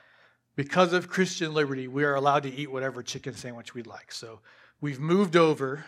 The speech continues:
to the Popeyes chicken sandwich. Um, Laura and Hannah like the, the regular sandwich with the mashed potatoes, and you dip the sandwich in the mashed potatoes. I'm partial to the spicy chicken sandwich,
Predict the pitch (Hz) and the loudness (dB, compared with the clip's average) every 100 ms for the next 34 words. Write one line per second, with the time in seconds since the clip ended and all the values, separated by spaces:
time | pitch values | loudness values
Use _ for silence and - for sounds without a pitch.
0 | - - _ _ - 143 131 127 123 _ | -18 -20 _ _ -10 -6 -6 -8 -10 _
1 | 143 156 131 135 123 - 127 127 113 117 | -6 -4 -2 -4 -8 -10 -12 -12 -12 -14
2 | 107 120 - - _ _ _ - 117 113 | -16 -20 -20 -20 _ _ _ -16 -14 -16
3 | 113 _ 135 135 135 127 123 120 123 120 | -20 _ -8 -6 -6 -8 -12 -14 -12 -12
4 | 117 117 - - 120 113 104 - 127 135 | -12 -12 -16 -18 -18 -18 -20 -10 -6 -4
5 | 143 143 127 - 147 147 147 - - _ | -2 -2 -4 -4 -4 -4 -8 -12 -18 _
6 | _ _ - 117 120 123 127 - 120 127 | _ _ -16 -14 -12 -10 -10 -12 -12 -8
7 | 127 117 113 127 123 123 - 123 - 120 | -8 -10 -12 -12 -12 -14 -14 -14 -16 -18
8 | 117 113 127 120 117 117 117 - - _ | -18 -18 -18 -16 -14 -16 -18 -20 -20 _
9 | _ 127 131 151 139 143 131 127 117 - | _ -8 -2 0 0 -4 -6 -6 -6 -4
10 | 135 123 127 - 123 120 135 127 127 - | -4 -6 -12 -14 -12 -12 -10 -10 -12 -14
11 | - | -20